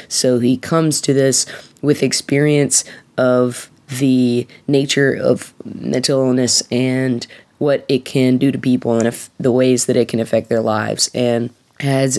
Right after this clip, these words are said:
a, you know, strong desire to, uh, put these things on a platform to help them be discussed in public and to kind of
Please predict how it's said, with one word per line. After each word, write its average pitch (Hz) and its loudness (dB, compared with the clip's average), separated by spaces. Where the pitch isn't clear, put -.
a, 120 2
you 139 2
know, 117 0
strong 143 -2
desire 120 2
to, 127 0
uh, - -2
put - -4
these 135 0
things 131 0
on 135 2
a 127 -2
platform 117 -2
to 123 0
help 143 -4
them 127 0
be 127 0
discussed 127 -2
in 113 -2
public 117 -2
and 131 2
to 135 0
kind 131 -2
of 120 -2